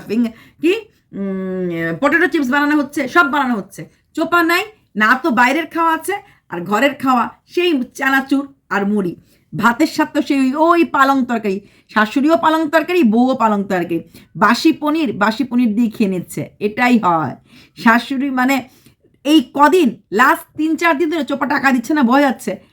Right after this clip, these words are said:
খাওয়ার মেনুগুলো দেখো তো, সেই বাটি ভরে ভরে দই আসা, সেই এত এত করে রসগোল্লা, আর এখন কিন্তু আবার বন্ধু নেই। আগে বলতো, "আমার বন্ধু ফোন করেছে,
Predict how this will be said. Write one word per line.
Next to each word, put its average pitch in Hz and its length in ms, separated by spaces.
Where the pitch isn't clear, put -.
খাওয়ার 311 400
মেনুগুলো 277 440
দেখো 285 240
তো, 392 240
সেই 269 300
বাটি 226 400
ভরে 214 280
ভরে 269 200
দই 233 360
আসা, 254 560
সেই 233 340
এত 214 240
এত 285 260
করে 269 220
রসগোল্লা, 277 600
আর 247 360
এখন 247 320
কিন্তু 330 260
আবার 320 240
বন্ধু 370 580
নেই। 339 460
আগে 240 200
বলতো, 320 140
"আমার 269 220
বন্ধু 269 400
ফোন 285 260
করেছে, 269 480